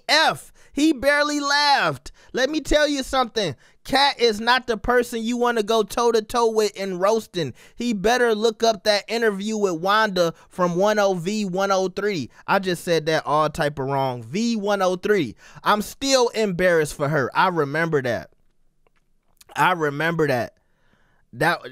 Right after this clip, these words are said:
yo, Cat did her so dirty. <laughs> I remember that. The last one I'm gonna read from the Shade Room said, "Just my opinion. Cat got everyone shook. No lies told. This rebuttal wasn't funny."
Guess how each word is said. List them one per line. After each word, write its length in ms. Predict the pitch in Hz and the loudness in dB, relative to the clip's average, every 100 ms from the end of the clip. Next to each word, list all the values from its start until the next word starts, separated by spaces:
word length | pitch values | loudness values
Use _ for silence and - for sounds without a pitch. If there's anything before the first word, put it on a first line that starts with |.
| 127 127 | -20 -10
yo, 500 | 147 156 113 80 - _ _ _ | -2 -2 -2 -6 -16 _ _ _
Cat 380 | - 220 190 156 | -2 0 0 -2
did 240 | 160 151 | 0 0
her 160 | 160 151 | 0 -2
so 220 | - 135 | -2 -4
dirty. 240 | 139 151 - - - 294 | 0 0 2 -2 -2 0
<laughs> 280 | 254 - | 0 0
I 140 | 208 220 | 2 2
remember 440 | 226 220 226 214 | 2 0 0 0
that. 300 | 185 151 - - - 202 | 0 0 -2 -14 -20 -8
The 120 | 151 | -2
last 340 | 175 202 226 214 | 2 2 2 0
one 120 | 202 | 0
I'm 120 | 190 | 0
gonna 100 | 185 | 0
read 240 | 175 190 180 | -2 -2 -6
from 120 | 170 | -8
the 60 | |
Shade 280 | 151 190 185 | -4 -2 -2
Room 280 | 156 156 147 | 0 -2 -2
said, 320 | 165 156 139 - - | -2 0 0 -6 -14
"Just 280 | 139 214 208 | -2 -2 0
my 180 | 196 190 | 0 2
opinion. 680 | 160 - 233 208 139 92 - _ - | 0 -2 -2 0 -4 -8 -14 _ -18
Cat 300 | - 214 170 | 0 0 2
got 180 | 180 170 | 0 0
everyone 480 | 175 190 185 170 156 | 0 0 -2 -4 -4
shook. 500 | 143 190 170 - - _ - | -4 0 0 -2 -16 _ -8
No 200 | 135 165 | 0 2
lies 460 | 165 160 156 151 | 4 4 2 0
told. 460 | - 175 151 117 - _ - | 0 0 2 0 -6 _ -4
This 260 | 160 196 | -2 -2
rebuttal 680 | 160 151 135 180 160 135 123 _ | 0 -2 2 2 4 0 -2 _
wasn't 640 | 104 135 156 147 151 - - | -2 0 2 0 -2 -4 -16
funny." 640 | - 147 151 139 113 90 | -8 0 0 0 -4 -8